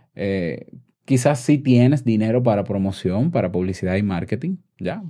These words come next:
Aunque confieso que veo muchos negocios iniciando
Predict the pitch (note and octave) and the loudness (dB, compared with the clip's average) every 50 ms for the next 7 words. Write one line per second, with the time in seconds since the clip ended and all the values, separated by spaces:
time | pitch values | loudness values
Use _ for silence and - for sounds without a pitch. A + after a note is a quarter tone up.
0 | - - - - - - F2 F#2+ G2+ G2 - F#2+ F2+ F2+ D#2+ - - - - G#2+ | -16 -18 -20 -18 -12 -8 -6 -4 -4 0 0 0 0 0 -2 -4 -4 0 2 2
1 | G#2 G2+ G2+ - A#2 A2+ A#2 A#2+ A#2+ B2 B2 C3+ B2+ A2 G2+ G2+ G#2+ A2+ A#2 A2 | 2 2 0 2 4 6 6 6 6 4 2 0 0 0 2 2 2 2 2 2
2 | G#2+ A#2 A#2+ B2 B2 C3+ B2 B2 A#2+ G#2+ A2 A2+ A#2 - A2+ - A2+ G#2+ G#2+ G2+ | 2 2 2 0 0 0 0 0 0 2 0 -2 -2 -4 -4 -2 -2 -2 -2 -4
3 | - - A2 A2 A#2 A#2+ B2+ B2 | -4 -4 -2 0 0 0 0 -2